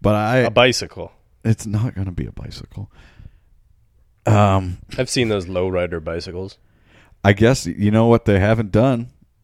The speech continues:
Speaker 1: is
Speaker 2: Mm-hmm.
Speaker 1: a motorcycle.
Speaker 2: I don't, do they ever do a motorcycle? I don't think they do motorcycles.
Speaker 1: I don't know.
Speaker 2: How can you put a T V on a motorcycle?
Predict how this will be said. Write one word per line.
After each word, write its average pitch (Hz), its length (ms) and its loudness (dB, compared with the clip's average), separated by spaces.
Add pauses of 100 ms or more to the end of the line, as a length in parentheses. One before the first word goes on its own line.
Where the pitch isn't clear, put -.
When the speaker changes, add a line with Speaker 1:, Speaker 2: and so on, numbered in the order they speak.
(400)
Speaker 1:
is 87 140 -2
Speaker 2:
Mm-hmm. 101 80 0
Speaker 1:
a - 20 0
motorcycle. 101 760 0 (720)
Speaker 2:
I 104 120 -2
don't, 117 240 0
do 120 180 2
they 113 220 4
ever 104 260 -2
do 98 220 -4
a - 20 -2
motorcycle? 98 640 -6
I 107 60 -4
don't 110 140 -6
think 101 160 -6
they 95 100 -4
do 98 180 -6
motorcycles. 98 760 -6 (120)
Speaker 1:
I 104 60 2
don't 104 200 2
know. 151 320 -2
Speaker 2:
How 101 180 -2
can 110 80 -8
you 104 80 -6
put 110 140 -4
a 101 40 -4
T 110 240 -6
V 101 220 -6
on 95 80 -6
a - 20 -8
motorcycle? - 580 -12